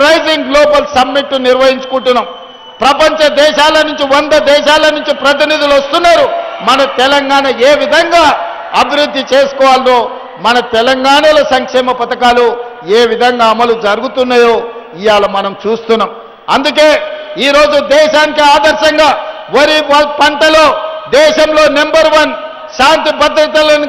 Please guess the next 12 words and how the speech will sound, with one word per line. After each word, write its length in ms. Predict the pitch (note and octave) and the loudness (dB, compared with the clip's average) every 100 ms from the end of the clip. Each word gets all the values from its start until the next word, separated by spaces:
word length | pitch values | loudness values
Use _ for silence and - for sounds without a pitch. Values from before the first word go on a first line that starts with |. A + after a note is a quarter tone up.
| C#4 | 0
కాపాడడంలో 800 | D#4 D#4 D#4 D#4 D4+ D4+ D4+ D4 G#3 - - C4 | 2 2 2 2 2 2 2 2 0 -6 -2 2
దేశంలో 460 | D#4 D4+ D#4 D#4 D4 C#4+ | 2 2 2 2 2 2
నెంబర్ 340 | D4+ D#4+ D4+ | 0 2 2
వన్, 160 | D#4 C#4+ - - - - | 2 2 -2 -10 -16 -2
గంజాయి 460 | C4 D4+ D4 D#4 D4+ D4+ | 0 0 2 2 2 0
డ్రగ్స్ 360 | D4+ D#4+ - D#4 | 0 0 -4 -2
ను 60 | D4+ C#4+ | 2 2
అణచివేయడంలో 760 | D#4 D#4+ D#4 D#4+ D#4 D#4 D#4+ A#3+ - - - | 0 0 2 2 2 2 2 2 -2 -6 0
దేశంలో 460 | D4 D#4 D#4 D4+ D4+ C#4 | 2 2 2 2 2 2
నెంబర్ 360 | D4+ D#4 D#4 D4+ | 0 2 2 4
వన్, 160 | D#4 D4+ A#3+ - - - C#4 | 2 2 -4 -10 -14 -6 0
ఇవాళ 240 | D#4 D#4+ | 2 4